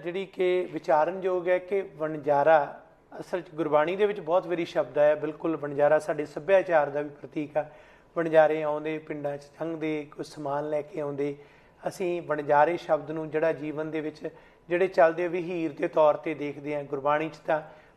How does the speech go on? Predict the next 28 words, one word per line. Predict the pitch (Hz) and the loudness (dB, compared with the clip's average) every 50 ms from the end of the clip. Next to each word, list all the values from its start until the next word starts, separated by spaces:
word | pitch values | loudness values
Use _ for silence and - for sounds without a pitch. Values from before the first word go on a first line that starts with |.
| _ - | _ -6
ਵਣਜਾਰਾ | 175 165 151 156 151 147 151 151 | -4 0 4 4 6 6 6 4
ਸ਼ਬਦ | - - 165 147 147 139 | 2 -2 -4 -4 -4 -4
ਇਨਸਾਨ | 151 - 254 220 160 156 151 - - 160 160 165 175 185 | -6 -6 -6 -8 -10 -10 -8 -2 0 2 2 2 0 0
ਦੇ | 170 180 180 175 165 165 | 0 2 2 2 0 -2
ਜਾਮੇ | 160 135 147 147 151 165 185 | 0 2 2 2 2 2 2
ਵਾਸਤੇ | 190 180 170 160 160 - - - 160 | 4 6 6 6 6 2 -4 -10 -8
ਵੀ | 156 156 160 | -6 -4 -6
ਹੈ, | 156 | -4
"ਮੈਂ | 151 151 156 160 165 | -2 0 0 0 0
ਵਣਜਾਰਨ | 151 151 151 147 147 147 147 147 147 151 151 156 151 | 0 -4 -4 -2 2 4 6 6 6 6 4 0 -4
ਰਾਮ | 147 143 139 139 143 143 143 | -4 -2 -2 -2 -4 -6 -8
ਕੀ", | 143 - 160 147 143 143 _ _ _ _ _ _ - | -12 -12 -12 -12 -12 -14 _ _ _ _ _ _ 0
ਉਹਦਾ | 196 196 202 190 | 6 8 8 8
ਵਣਜ | 156 156 160 160 165 165 | 8 4 0 0 -2 -4
ਕਰਨਾ, | 175 - 170 160 143 143 147 143 135 135 - - - - - - _ - | -2 0 0 0 0 0 -4 -4 -4 -6 -8 -14 -20 -20 -20 -16 _ -2
ਵਪਾਰ | 160 160 160 185 175 170 170 175 180 | -2 0 4 6 6 6 6 6 4
ਕੀ | 175 - 208 185 | 0 -4 -10 -6
ਕਰਨਾ | 151 165 156 147 143 147 143 | 0 0 0 0 0 -4 -6
ਹੈ, | 139 143 - - | -8 -8 -8 -4
ਇਹ | 175 202 | -4 -4
ਵੀ | 208 240 226 | -4 -4 -6
ਇੱਕ | 196 175 - - - | -6 -8 -8 -8 -8
ਵਣਜਾਰੇ | 147 151 151 147 147 143 143 143 | -6 -6 -4 0 0 0 0 0
ਦਾ | 143 139 151 151 | 0 -2 -2 -2
ਜਿਹੜਾ | 139 147 151 170 165 165 - - - - _ - 143 | -2 0 0 0 0 0 -2 -16 -20 -20 _ -4 2
ਵਣਜ | 151 165 180 190 185 196 | 4 4 4 4 0 -4
ਕਰਦਾ | 190 - 175 156 143 127 139 | 0 2 2 0 0 -2 -6
ਹੈ। | 135 131 | -8 -8